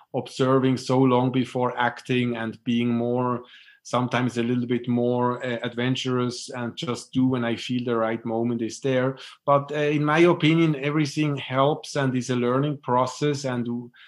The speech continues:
we are humans, so we do mis-, mistakes. Important is that we don't repeat them. Um, but I think, I think, uh, a, a good advice would really be listen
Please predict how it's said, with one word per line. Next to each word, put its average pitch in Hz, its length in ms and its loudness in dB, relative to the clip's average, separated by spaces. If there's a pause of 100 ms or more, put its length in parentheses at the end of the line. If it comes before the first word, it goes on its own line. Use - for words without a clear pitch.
(280)
we 131 200 6
are 131 80 8
humans, 143 720 6
so 131 300 4
we 123 240 4
do 139 260 2
mis-, 139 320 0
mistakes. 135 720 0
Important 131 600 -2
is 127 160 -4
that 123 200 -4
we 120 120 -2
don't 120 280 -4
repeat 127 420 -2
them. 131 340 -2 (460)
Um, 123 320 0
but 135 260 -2
I 165 140 4
think, 196 380 -2
I 190 160 -2
think, 196 380 -6
uh, 156 340 0 (1300)
a, 151 300 -4
a - 40 -6
good 220 180 4
advice 190 540 4
would 175 180 0
really 170 320 4
be 160 440 2
listen 165 460 -2